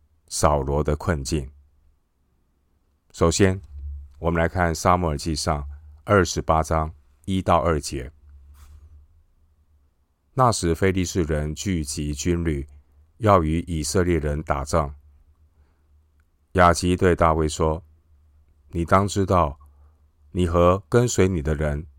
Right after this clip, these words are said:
都要随我出战。”大卫对亚吉说：“仆人所能做的事，王必知道。”亚吉对大卫说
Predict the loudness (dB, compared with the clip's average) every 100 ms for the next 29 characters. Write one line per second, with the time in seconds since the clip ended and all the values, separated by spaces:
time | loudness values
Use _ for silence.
0 | -4 0 2 2 0 0 0 0 -4 -4
1 | -2 0 0 0 -14 _ _ _ -20 -20
2 | _ _ _ _ -20 _ _ _ _ 2
3 | 4 4 4 0 0 -2 -4 -6 -2 -2
4 | -4 -12 _ _ _ _ _ _ _ _
5 | -6 0 2 2 2 -6 -12 -4 -4 -2
6 | -4 0 0 0 -4 -6 -6 -8 -20 _
7 | _ -2 0 0 -2 -4 -2 -4 0 -2
8 | -2 _ _ _ -20 _ _ _ _ _
9 | _ _ _ _ _ _ -4 4 4 4
10 | 0 0 2 2 2 -2 -2 -4